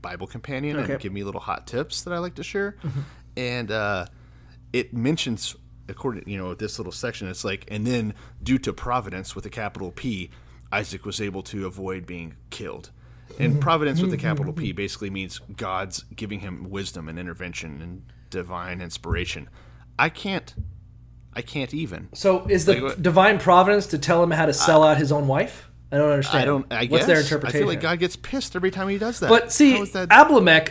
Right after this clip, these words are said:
Speaker 2: of all the people, at least Ablamek learns from his fucking mistakes. Ablamek's sitting there, he looks through a window and sees Isaac, you know, fondling his wife or whatever and, and goosing her and shit.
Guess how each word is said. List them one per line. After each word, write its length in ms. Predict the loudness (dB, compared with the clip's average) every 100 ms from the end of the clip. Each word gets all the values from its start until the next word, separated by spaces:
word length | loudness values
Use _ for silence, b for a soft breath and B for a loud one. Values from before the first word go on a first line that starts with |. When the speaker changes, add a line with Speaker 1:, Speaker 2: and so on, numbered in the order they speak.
| 6
Speaker 2:
of 160 | 8
all 160 | 10 8
the 100 | 8
people, 340 | 2 0 2
at 60 | 2
least 220 | 0 2
Ablamek 500 | 4 4 4 2 2 2
learns 260 | 4 4
from 120 | 0 -2
his 100 | 2
fucking 340 | 2 2 0
mistakes. 600 | -4 0 0 0 -4 -12 b b b 0 4
Ablamek's 480 | 4 6 4 2
sitting 260 | 4 4 4
there, 220 | 2 2
he 180 | 2 0
looks 280 | 2 0 2
through 180 | 4 4
a 40 |
window 500 | 6 4 4 2 0
and 160 | -2 0
sees 260 | 0 -2 0
Isaac, 500 | 4 4 2 0 0
you 80 | -2
know, 160 | -2
fondling 580 | -10 -2 2 2 0 -2
his 140 | -4
wife 340 | -4 -2 -2 -2
or 100 | -6
whatever 380 | -6 -6 -8 -10
and, 220 | -12 -12
and 280 | -14 -14 -4
goosing 320 | -4 -2 -6
her 120 | -10
and 100 | -12
shit. 320 | -10 -10 -12